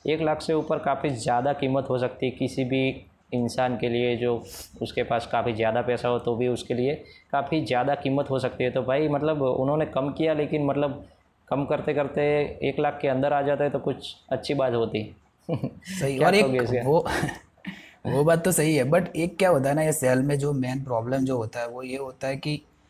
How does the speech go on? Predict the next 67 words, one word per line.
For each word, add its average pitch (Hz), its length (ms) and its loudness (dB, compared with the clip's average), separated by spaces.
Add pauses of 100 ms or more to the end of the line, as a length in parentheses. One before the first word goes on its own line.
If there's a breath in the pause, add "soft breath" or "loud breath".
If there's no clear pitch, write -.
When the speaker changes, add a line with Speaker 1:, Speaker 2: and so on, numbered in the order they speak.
(280 soft breath)
Speaker 2:
ये 131 80 2
लोग 147 240 2
क्या 143 160 4
करते 135 240 2
हैं 139 100 0
कि 147 60 2
लोगों 135 280 2
को, 143 120 2
मतलब, 143 280 2
फोर्स 139 300 2
कर, 120 160 -4
एक 120 220 -6
हो 123 160 -6
जाता 110 240 -4
है 107 120 -6
फिर 107 160 -10 (260)
कि 123 80 -2
नहीं, 127 140 2
Speaker 1:
हम्म, 110 100 2
Speaker 2:
सेल 120 80 2
Speaker 1:
हम्म। 123 120 4
Speaker 2:
आया, 131 160 4
सेल 123 240 0
आया, 139 100 4
हम 135 100 0
खरीद 120 260 -2
लेते 107 260 -4
हैं। 104 100 -14 (340)
Speaker 1:
हम्म। 110 160 -8
Speaker 2:
तो - 560 -12
Speaker 1:
तो - 0 -
Speaker 2:
ये 147 60 4
नहीं 165 120 6
Speaker 1:
मतलब 175 120 6
Speaker 2:
होना 165 180 6
चाहिए, 156 220 4
प्राइस 156 300 4
देखिए, 135 420 2
अगर 143 180 2
डिफरेंस 117 380 0
Speaker 1:
हम्म। 113 140 2
Speaker 2:
लग 131 80 4
रहा 131 140 4
है 127 80 0
तो 135 180 -4
ही 139 100 0
खरीदिए। 107 380 -8 (440)
Speaker 1:
मैं 123 180 2
भी 139 160 2
यही 131 120 2
बात 120 220 -2
कर 120 120 0
रहा 117 100 2
हूँ। 123 80 0
तो 151 100 -2
क्या 170 200 0
करें 165 220 -2
कि 165 100 -4
पहले 131 360 0
देख 139 280 0
ले 123 120 0
कि 127 180 0
इसकी 120 240 -2
प्राइस 135 300 0
इतनी 131 280 0
है 113 420 -2
और 131 140 0